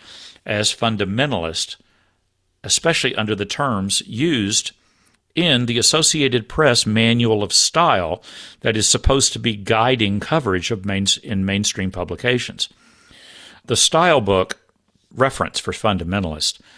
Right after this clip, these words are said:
for years has said, and if it's changed, I have not been aw-, told it has, and it's not in a recent copy of the Style book that I own. Fundamentalist, the word gained usage in the early twentieth century fundamentalist modernist controversy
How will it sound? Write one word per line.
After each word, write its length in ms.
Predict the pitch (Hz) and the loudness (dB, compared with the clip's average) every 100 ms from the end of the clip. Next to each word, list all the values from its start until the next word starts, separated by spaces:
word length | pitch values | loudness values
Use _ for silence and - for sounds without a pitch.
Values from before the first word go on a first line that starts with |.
| - _ - | -20 _ -2
for 140 | 107 | -2
years 480 | 104 160 170 104 - | 2 4 6 6 4
has 200 | 104 92 | 2 2
said, 320 | - 95 90 | 4 2 0
and 120 | 92 90 | -4 -6
if 160 | 104 - | -6 -4
it's 200 | - - | -2 0
changed, 520 | - 180 160 113 - | 0 2 2 2 2
I 140 | 120 | 2
have 180 | 123 113 | 2 0
not 200 | 120 - | 0 0
been 120 | 120 | 0
aw-, 200 | 107 101 - - | 0 -2 -6 -8
told 320 | - 139 113 | 0 2 2
it 80 | 98 | 0
has, 480 | - 131 82 82 - - - - - - | -2 -2 -2 -4 -8 -12 -20 -20 -20 -8
and 140 | 101 | -4
it's 160 | 101 - | -2 -2
not 340 | 110 120 131 | 2 2 2
in 340 | 113 110 101 104 | 2 2 2 0
a 260 | 98 95 92 | -2 0 0
recent 500 | 95 120 120 113 - | 0 2 2 0 -2
copy 280 | - 104 101 | 0 0 0
of 60 | 95 | -2
the 60 | |
Style 300 | - 113 92 | 0 2 2
book 240 | 90 90 - | 0 -6 -6
that 100 | 90 | -4
I 160 | 87 | -4
own. 440 | 92 117 98 82 - _ _ - - - _ - | -2 0 0 -2 -8 _ _ -20 -20 -20 _ -2
Fundamentalist, 760 | 160 165 117 127 101 92 - | 0 2 2 2 0 0 0
the 80 | 104 | 0
word 420 | 101 120 123 113 | 2 4 2 -2
gained 380 | - 104 95 92 | -2 0 0 -2
usage 500 | 107 135 - 104 92 | 0 0 0 -2 -2
in 60 | 98 | -4
the 120 | - | -4
early 220 | 123 120 | -2 -2
twentieth 320 | - 120 98 | -2 -4 0
century 320 | - 113 - | -2 -2 -6
fundamentalist 680 | 101 104 101 95 90 90 - | -4 -2 -2 -2 -2 -4 -4
modernist 520 | 101 110 131 98 87 | -2 0 0 -2 -4
controversy 720 | - 90 87 92 87 - 98 | -6 -8 -10 -6 -4 -4 -6